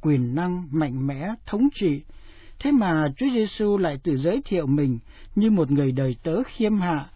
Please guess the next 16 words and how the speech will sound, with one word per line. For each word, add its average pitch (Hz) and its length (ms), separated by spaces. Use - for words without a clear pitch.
hiền 135 320
lành 131 240
của 117 200
Thiên 175 200
Chúa, 170 340
đầy 165 280
tớ 202 260
của 127 100
con 190 240
người, 135 360
sẽ 262 240
phải 135 160
hy 220 160
sinh 226 300
mạng 139 200
sống, 175 340